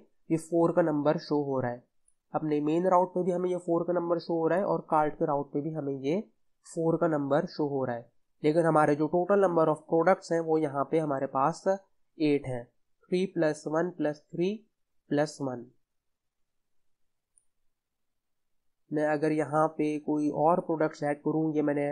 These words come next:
डीएसएलआर camera और headphones add किए तो यहाँ पे हमें सिक्स का number शो हो रहा है और यहाँ पर भी हमें सिक्स का नंबर शो हो रहा है, जबकि हमारे कार्ट की overall quantity ten है।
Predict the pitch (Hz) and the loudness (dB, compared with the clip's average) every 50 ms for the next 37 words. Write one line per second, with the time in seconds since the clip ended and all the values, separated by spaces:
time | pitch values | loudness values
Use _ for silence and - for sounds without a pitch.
0 | 147 151 _ _ _ _ _ _ _ _ _ _ _ _ _ _ 147 135 156 160 | -6 -8 _ _ _ _ _ _ _ _ _ _ _ _ _ _ -6 -2 0 0
1 | 156 147 - 151 147 147 147 147 151 151 151 165 175 170 170 151 139 143 147 147 | 0 0 0 0 0 0 0 2 2 2 2 2 2 2 2 2 0 -2 -4 -4
2 | - - 165 165 160 156 151 147 147 - 165 160 170 175 170 170 156 147 139 143 | -4 -6 -6 -2 0 2 2 2 0 -2 -2 -2 -2 0 0 0 -2 0 0 -2
3 | 147 - 170 147 143 139 139 160 196 208 - - 170 - - - 170 160 147 143 | -2 -2 -4 -4 -4 -2 -2 -2 -2 -2 -2 -4 -6 -6 -4 -2 -2 0 0 0
4 | 139 143 147 143 - 147 131 127 123 113 113 113 - _ _ _ _ _ _ _ | 0 -2 -2 -2 -2 -4 -6 -4 -6 -8 -10 -10 -14 _ _ _ _ _ _ _
5 | _ _ _ _ _ _ _ _ _ _ _ _ _ _ _ _ _ _ _ _ | _ _ _ _ _ _ _ _ _ _ _ _ _ _ _ _ _ _ _ _
6 | _ _ _ _ _ _ _ _ _ 143 135 135 139 139 131 147 170 180 175 180 | _ _ _ _ _ _ _ _ _ -12 -10 -8 -8 -4 0 2 2 2 2 0
7 | 165 151 147 151 156 139 143 143 139 147 175 202 196 - - 160 - - - 170 | -2 0 0 -2 -2 -2 -2 -2 0 0 0 0 -2 -2 -6 -6 -6 -6 -4 -2
8 | 160 151 143 143 147 143 139 - 147 143 135 135 135 147 175 165 160 147 - - | -2 0 0 0 -2 -2 -4 -4 -4 -4 -2 0 0 0 0 0 -2 -4 -4 -4
9 | 165 156 151 143 139 139 139 151 175 185 - _ _ _ _ _ _ _ _ - | -2 -2 0 0 0 2 2 0 0 0 -4 _ _ _ _ _ _ _ _ 4
10 | 151 151 165 175 170 - - 160 160 - 170 165 160 175 170 156 156 156 147 147 | 6 6 6 6 4 2 -2 -4 -2 0 0 2 4 4 2 2 2 -2 -2 0
11 | 151 147 143 139 139 139 - 165 175 202 220 220 _ _ _ _ _ _ - 151 | 0 0 0 0 -4 -4 -2 -2 -2 -2 -4 -8 _ _ _ _ _ _ -2 0
12 | 139 135 131 120 123 117 117 | 0 0 -2 -6 -10 -12 -14